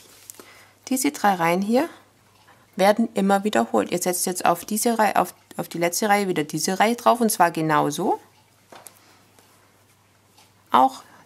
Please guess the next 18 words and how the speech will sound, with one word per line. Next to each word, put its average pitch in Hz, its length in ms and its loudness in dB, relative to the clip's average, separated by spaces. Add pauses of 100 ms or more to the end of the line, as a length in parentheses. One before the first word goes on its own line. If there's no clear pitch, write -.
der 180 100 4
Anfang, 262 580 2 (920)
Luftmasche, 202 720 -2 (1500)
dann 175 140 2
die 175 140 -2
drei 165 280 -2 (140)
Maschen 180 400 0
in, - 200 -4 (460)
in 175 160 -4
ein, - 260 2 (180)
die 185 80 -4
drei 165 180 2
Stäbchen 175 380 0
in - 40 0
einer 240 220 4
Masche. 240 380 2
Und 180 180 0
zwar, 202 320 4